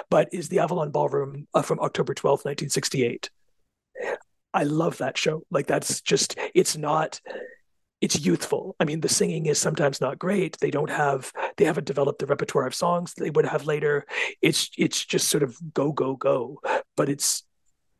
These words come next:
I, I think it's glorious. Like, it's just, it's young, young folk figuring out what they can do and just going for it. So that's, if the person who was talking to me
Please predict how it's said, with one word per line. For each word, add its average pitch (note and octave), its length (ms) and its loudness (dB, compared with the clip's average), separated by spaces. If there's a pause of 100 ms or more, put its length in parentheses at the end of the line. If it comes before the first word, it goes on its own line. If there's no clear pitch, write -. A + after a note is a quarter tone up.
(260)
I, - 300 0
I F3 40 2
think F3 180 2
it's - 100 -4
glorious. C3 580 -2
Like, C#3 160 4
it's C3+ 120 0
just, - 280 -2
it's - 240 0
young, D3+ 420 0 (160)
young D3+ 240 4
folk C#3+ 400 0 (840)
figuring E3+ 460 0
out D#3 140 -2
what D#3+ 140 2
they D3 120 0
can D3 180 -4
do C#3 240 2
and C#3 80 -2
just - 240 -2 (160)
going C#3 340 2
for C3+ 300 -2
it. - 160 -6
So - 100 -4
that's, - 340 2 (720)
if - 360 0 (520)
the D#3 80 0
person F3+ 360 0
who D#3+ 120 2
was D3 160 2
talking D#3 460 2
to - 100 0
me C#3 320 2